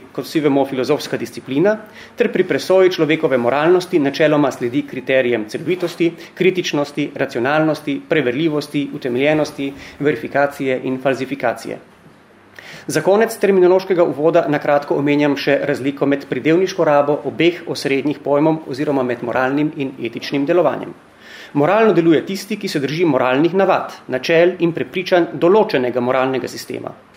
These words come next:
Nasprotno pa etično deluje tisti, ki deluje iz celostne in kritično naravnane presoje posameznih moralnih navad in načel. Če prvi praviloma deluje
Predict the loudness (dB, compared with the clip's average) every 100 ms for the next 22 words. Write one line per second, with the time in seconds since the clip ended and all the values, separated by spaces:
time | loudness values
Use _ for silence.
0 | -20 -20 -18 -2 -2 2 2 2 2 0
1 | 2 2 2 0 0 2 0 -2 -8 -4
2 | -6 -2 -2 4 6 6 4 -2 -12 0
3 | 2 2 2 0 0 -2 -4 -6 -2 0
4 | 2 2 2 0 -2 -6 -4 2 4 2
5 | -2 -2 0 0 -2 -4 0 0 0 -4
6 | -4 -2 0 -2 -8 -20 _ _ -4 0
7 | 0 0 -6 -6 -20 _ _ -20 -20 -12
8 | -2 2 4 4 2 0 2 2 2 0
9 | 0 -2